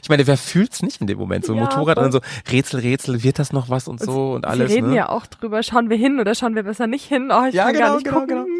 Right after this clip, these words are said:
Speaker 1: genau, genau. Also es ist wirklich schon ein bisschen so,
Speaker 2: Ja.
Speaker 1: al-, als ginge es um alles. Ich meine, vielleicht
Speaker 2: Oh.
Speaker 1: ist es in dem Moment ja auch so ein bisschen so, ne?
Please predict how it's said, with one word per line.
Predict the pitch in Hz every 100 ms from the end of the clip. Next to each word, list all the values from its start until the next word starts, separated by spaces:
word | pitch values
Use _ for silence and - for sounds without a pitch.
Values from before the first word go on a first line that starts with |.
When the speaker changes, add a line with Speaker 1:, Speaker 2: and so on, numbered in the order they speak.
| 359 370
Speaker 1:
genau, |
genau. | - - 208 -
Also | 156 -
es |
ist | 180
wirklich | 247 - 262
schon | 196
ein | 170
bisschen | 208 - 165
so, | 160 165 160 - 127
Speaker 2:
Ja. | 190 -
Speaker 1:
al-, | 147
als | 156 135
ginge | 175 208
es | 175
um | 170
alles. | - 127 151 247 -
Ich |
meine, | 123 131
vielleicht | 123 123 123
Speaker 2:
Oh. |
Speaker 1:
ist | 139
es | 151
in | 147
dem |
Moment | 143 147 165
ja |
auch | 151
so | 151
ein |
bisschen | 151 - 175
so, | 175 277
ne? | 190 151